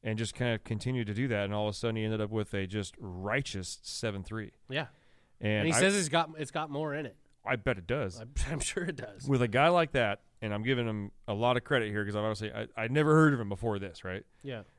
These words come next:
Speaker 1: Um, but he, with what he's done with it so far, he is the kind of guy that I would assume that i-, is able to,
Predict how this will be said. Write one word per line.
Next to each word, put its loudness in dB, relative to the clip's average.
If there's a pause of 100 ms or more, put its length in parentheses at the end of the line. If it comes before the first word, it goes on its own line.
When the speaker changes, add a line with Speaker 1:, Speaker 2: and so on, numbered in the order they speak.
Speaker 1:
Um, -2 (320)
but -2 (140)
he, -2 (1300)
with 2
what 8
he's 0
done 4
with 2
it -2
so 0
far, 0
he -2
is 6
the -2
kind -2
of 0
guy 4
that -2
I 0
would -2
assume -2 (180)
that -2
i-, -20 (200)
is -2
able 0
to, -4